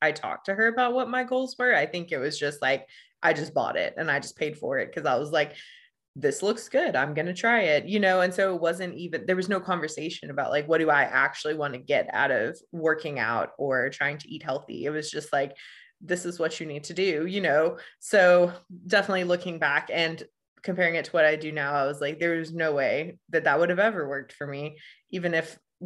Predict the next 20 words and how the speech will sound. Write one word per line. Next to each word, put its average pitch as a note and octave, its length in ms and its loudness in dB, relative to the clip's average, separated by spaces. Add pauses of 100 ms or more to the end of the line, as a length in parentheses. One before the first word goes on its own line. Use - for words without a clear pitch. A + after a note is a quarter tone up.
(320)
that E3 360 4
was D#3+ 120 2
my D#3+ 160 0
full-time D3+ 520 -4
job." A2 400 -2
I D3+ 100 4
was D3 160 -6
like, C3+ 180 -2
"I A#2 160 -2 (160)
probably D3+ 480 -6
still C3+ 300 -8
would C#3 140 -4
not C#3 160 -2
have D3 120 -4
made C#3 200 -4
it C#3+ 100 -2
as D3 140 2
a E3 60 2
bodybuilder." C#3+ 800 0
<laughs> - 60 -10